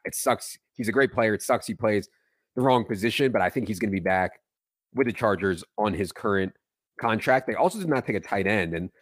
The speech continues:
you know, the Bengals were supposed to take a tight end. A lot of people had the Chargers taking a tight end. Chargers look like they're gonna run it back with Gerald Everett and Donald Parham. Shout out P S M. Dolphins. Dolphins only had four picks in this draft. One of them,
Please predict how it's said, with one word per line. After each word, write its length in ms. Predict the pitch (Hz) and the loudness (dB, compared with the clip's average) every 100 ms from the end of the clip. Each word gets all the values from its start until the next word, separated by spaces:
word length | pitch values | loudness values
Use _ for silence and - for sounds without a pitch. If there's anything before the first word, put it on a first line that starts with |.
| - | -4
you 80 | 120 | 0
know, 80 | |
the 60 | 107 | 0
Bengals 320 | 90 117 135 | 0 2 2
were 60 | 120 | 0
supposed 180 | 120 123 | -2 -2
to 80 | 127 | -2
take 100 | 120 | 0
a 40 | |
tight 160 | 131 127 | 0 0
end. 180 | 127 123 | 0 -2
A 260 | _ - | _ -4
lot 60 | 113 | -2
of 60 | |
people 120 | 113 107 | -2 -4
had 100 | 95 | -4
the 60 | |
Chargers 460 | 85 110 120 135 123 | -2 0 2 2 0
taking 240 | 131 123 | -2 0
a 60 | 123 | -2
tight 240 | 127 120 | 0 0
end. 140 | 123 117 _ _ | 0 -2 _ _
Chargers 340 | - 135 127 113 | 0 2 2 -2
look 100 | 117 | -2
like 120 | 101 | -2
they're 80 | 104 | -2
gonna 100 | 98 | 0
run 160 | 98 | 0
it 80 | 92 | 0
back 300 | 95 95 - | 0 0 -2
with 80 | 95 | -4
Gerald 260 | 110 95 | 0 0
Everett 300 | 92 90 92 - _ _ _ _ _ _ _ _ - | 0 0 -2 -4 _ _ _ _ _ _ _ _ -4
and 120 | 151 | 4
Donald 240 | 160 131 | 4 4
Parham. 280 | - 113 101 | 4 4 4
Shout 200 | - 104 | 2 2
out 180 | 90 90 _ - | 0 -2 _ -16
P 200 | - 107 | -2 0
S 200 | 104 - | 0 -2
M. 280 | 90 82 - _ _ _ _ _ _ _ _ _ _ - | -8 -10 -18 _ _ _ _ _ _ _ _ _ _ 4
Dolphins. 520 | 117 - 90 - - _ _ _ | 4 4 -8 -16 -20 _ _ _
Dolphins 320 | - 151 202 180 | 2 2 4 2
only 180 | 170 | 2
had 420 | 151 139 127 113 98 _ _ _ _ _ - | 2 4 4 2 -4 _ _ _ _ _ -2
four 220 | 147 147 | 2 4
picks 320 | - 135 - | 4 0 0
in 80 | 120 | -2
this 140 | 104 - | -2 0
draft. 340 | 110 78 - | -2 -2 -6
One 180 | 104 156 | 0 2
of 60 | |
them, 380 | 160 135 113 107 | 2 2 0 -2